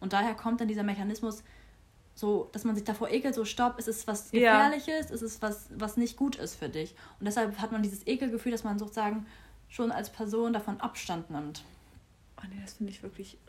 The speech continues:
Speaker 2: richtig, richtig ekelig einfach.
Speaker 1: Ja, das finde ich immer so krass, dass es so manche Menschen haben und manche haben's dann nicht so.
Speaker 2: Ja, oh,
Speaker 1: Weil das
Speaker 2: aber
Speaker 1: bei
Speaker 2: das
Speaker 1: manchen
Speaker 2: ist,
Speaker 1: halt ausgeprägt ist.
Speaker 2: das finde ich ganz schrecklich, also.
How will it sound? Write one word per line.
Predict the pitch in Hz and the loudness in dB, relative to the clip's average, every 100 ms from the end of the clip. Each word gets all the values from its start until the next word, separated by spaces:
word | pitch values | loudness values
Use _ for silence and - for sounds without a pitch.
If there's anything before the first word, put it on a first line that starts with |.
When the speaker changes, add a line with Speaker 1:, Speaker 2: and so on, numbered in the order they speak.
| - | -18
Speaker 2:
richtig, | - - 208 - - - | -16 -14 -14 -16 -18 -14
richtig | 247 - 214 - - | -12 -12 -18 -18 -14
ekelig | 196 196 - 233 - | -14 -14 -16 -14 -14
einfach. | 139 208 - | -12 -10 -4
Speaker 1:
Ja, | 214 | -4
das | - | -2
finde | 339 | -2
ich | 277 | 2
immer | 240 | 0
so | 208 | 0
krass, | 208 233 | -4 -4
dass | 220 | -4
es | 202 | -6
so | 180 | -4
manche | 180 208 | -4 0
Menschen | 240 226 220 | -2 -2 -4
haben | 240 233 | -4 -4
und | 208 | -4
manche | 214 220 | -6 -6
haben's | 214 208 | -8 -6
dann | 202 202 | -2 -2
nicht | 233 - | -2 -8
so. | 151 170 - | -10 -10 -4
Speaker 2:
Ja, | 220 214 214 208 - - - - | 0 2 2 -2 -8 -20 -16 -8
oh, | |
Speaker 1:
Weil | 202 202 | -4 -4
das | 196 | -6
Speaker 2:
aber | 208 | -6
Speaker 1:
bei | |
Speaker 2:
das | 202 202 | -6 -6
Speaker 1:
manchen | 208 | -10
Speaker 2:
ist, | 202 | -10
Speaker 1:
halt | - | -12
ausgeprägt | 214 202 - 196 196 | -12 -14 -12 -12 -10
ist. | 190 - - | -14 -16 -20
Speaker 2:
das | - - | -20 -20
finde | - 220 | -16 -16
ich | - | -12
ganz | - 196 | -12 -12
schrecklich, | - - 208 - 214 220 | -14 -14 -16 -16 -16 -14
also. | 208 214 - | -16 -16 -18